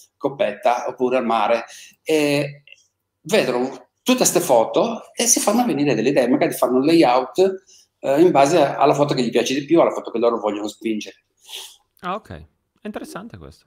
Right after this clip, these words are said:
Speaker 1: Sì, poi alla fine può succedere che il cliente scelga quella foto lì, oppure gli dica: "Vabbè, facciamola,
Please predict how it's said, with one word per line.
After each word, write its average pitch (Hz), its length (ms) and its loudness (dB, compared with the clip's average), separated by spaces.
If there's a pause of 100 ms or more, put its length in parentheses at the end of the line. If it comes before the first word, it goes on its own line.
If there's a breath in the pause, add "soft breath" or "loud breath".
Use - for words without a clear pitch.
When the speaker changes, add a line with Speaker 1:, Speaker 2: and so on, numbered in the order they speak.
Speaker 1:
Sì, - 480 -2
poi 190 220 6
alla 175 120 4
fine 220 280 2
può - 160 -4
succedere 123 500 0
che 120 320 2
il 143 100 -8
cliente 196 380 4
scelga 151 360 2
quella 135 180 4
foto 143 240 2
lì, 262 260 0
oppure 180 300 6
gli 147 80 6
dica: 123 200 -2
"Vabbè, 151 120 0
facciamola, 131 760 0